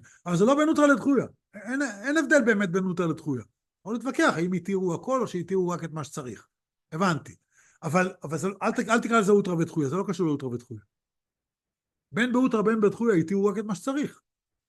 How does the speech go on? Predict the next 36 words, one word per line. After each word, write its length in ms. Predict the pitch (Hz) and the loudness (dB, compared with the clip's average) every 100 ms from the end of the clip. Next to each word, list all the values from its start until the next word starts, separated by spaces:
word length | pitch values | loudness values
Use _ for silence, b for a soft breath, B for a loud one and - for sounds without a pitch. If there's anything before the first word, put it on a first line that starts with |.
| _ _ _ _ | _ _ _ _
מה 100 | 151 | -12
שלא 220 | - 165 139 | -6 -4 -4
צריך, 300 | 135 143 214 | -6 -4 2
לא 100 | 277 | 2
התירו. 380 | - 139 107 - _ _ _ _ _ _ _ _ _ _ _ _ _ 151 | 2 -2 -2 -18 _ _ _ _ _ _ _ _ _ _ _ _ _ -8
לעשות 280 | 151 226 | 0 2
תשובה 320 | 226 220 196 220 | 2 2 2 2
זה 80 | 233 | 2
גם 100 | 254 | 2
לא 120 | 196 | 0
נפקא 180 | 160 147 | 0 -6
מינה. 240 | 123 110 110 _ _ _ _ _ _ _ _ _ _ _ _ - | -8 -12 -14 _ _ _ _ _ _ _ _ _ _ _ _ -6
כן, 220 | 170 185 | -4 -2
אם 120 | 160 | -2
זה 100 | 165 190 202 | 2 2 2
דחויה, 240 | 294 262 | 2 2
אז 100 | 147 | 2
לכאורה 240 | 147 151 | -2 -2
עשיתי 280 | 151 180 180 | -2 -2 -2
עבירה. 360 | 175 202 262 151 - _ _ _ _ _ _ _ | 0 2 2 0 -2 _ _ _ _ _ _ _
אז 60 | 120 | -12
אם 100 | 139 | -12
אני 60 | |
צריך, 240 | 131 143 139 | -10 -14 -12
עשיתי 260 | - 139 | -12 -8
עבירה, 300 | 151 120 113 | -8 -8 -8
לכאורה 320 | 120 123 180 214 | -10 -4 -4 -2
צריך 100 | 143 | -4
לעשות 220 | 120 170 | -6 -6
תשובה, 320 | 214 285 254 | -2 -2 -4
כמו 200 | - 113 | -8 -14
עבירה 240 | 113 113 | -12 -12
בשוגג 440 | 113 127 151 240 175 | -12 -10 -4 -4 -4
או 60 | 143 | -6
משהו 220 | 139 156 | -8 -10
כזה. 180 | 139 | -10